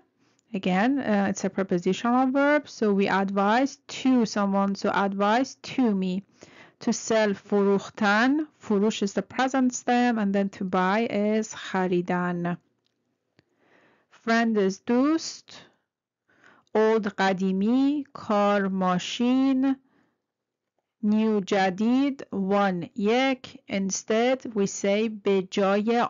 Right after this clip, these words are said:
آن. Literally it means to its place. To its place, it means, idiomatically, it means instead.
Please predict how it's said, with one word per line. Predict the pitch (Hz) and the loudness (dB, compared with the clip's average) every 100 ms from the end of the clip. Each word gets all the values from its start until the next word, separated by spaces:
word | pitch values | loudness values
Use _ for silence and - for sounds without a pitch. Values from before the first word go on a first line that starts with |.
| - | -2
آن. | 196 190 180 180 175 185 _ _ _ _ _ _ _ _ _ _ _ _ _ - | 0 0 0 -2 -2 -4 _ _ _ _ _ _ _ _ _ _ _ _ _ 0
Literally | 208 214 226 269 277 277 294 302 269 | 2 2 2 2 2 2 2 2 2
it | 208 | 2
means | 214 226 240 247 - _ | 2 2 0 -4 -10 _
to | - - 240 247 269 302 330 _ _ _ _ - | -8 0 2 4 2 0 -4 _ _ _ _ -2
its | 240 277 - - - _ | 0 0 -6 -12 -14 _
place. | - 208 185 175 - - - _ _ _ _ _ _ _ - _ - | -4 0 2 0 -4 -6 -10 _ _ _ _ _ _ _ -20 _ -8
To | 226 | -2
its | 202 196 - | -2 -2 -6
place, | 220 240 320 269 | -2 0 0 0
it | |
means, | 247 262 254 - _ _ _ _ _ - | 0 0 -4 -12 _ _ _ _ _ -6
idiomatically, | 196 202 208 226 285 269 311 277 | -4 -2 -2 -2 -4 -4 -2 0
it | |
means | 240 247 - | 0 -2 -6
instead. | 190 175 - 180 180 | -8 -8 -4 -2 -2